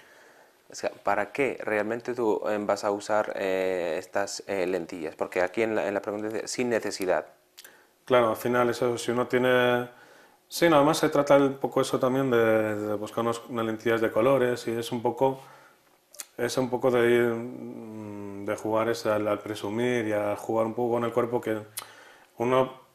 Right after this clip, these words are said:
Speaker 2: lo que le pide uno al Islam es que sea recatado y que sea, que vaya aseado, que vaya bien, porque eso no quita.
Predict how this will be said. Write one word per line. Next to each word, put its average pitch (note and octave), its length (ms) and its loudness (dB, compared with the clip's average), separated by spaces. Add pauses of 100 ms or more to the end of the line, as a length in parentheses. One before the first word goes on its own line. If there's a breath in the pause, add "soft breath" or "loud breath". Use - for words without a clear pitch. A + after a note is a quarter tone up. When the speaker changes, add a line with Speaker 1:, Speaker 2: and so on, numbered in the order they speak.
Speaker 2:
lo A#2 240 -2
que - 100 0
le A2+ 100 2
pide B2 320 6
uno C3 180 4
al B2+ 100 6
Islam B2+ 240 0
es A#2+ 80 -6
que A#2+ 100 0
sea - 220 6
recatado A#2 540 4
y A#2+ 40 -2
que A2+ 120 -4
sea, A2+ 500 2 (460 loud breath)
que G#2+ 120 0
vaya A2+ 220 6
aseado, A#2+ 380 4
que A2+ 100 -2
vaya A2 300 4
bien, B2 280 0
porque A2+ 180 -4
eso A2+ 160 -4
no A2+ 160 -2
quita. G#2+ 640 0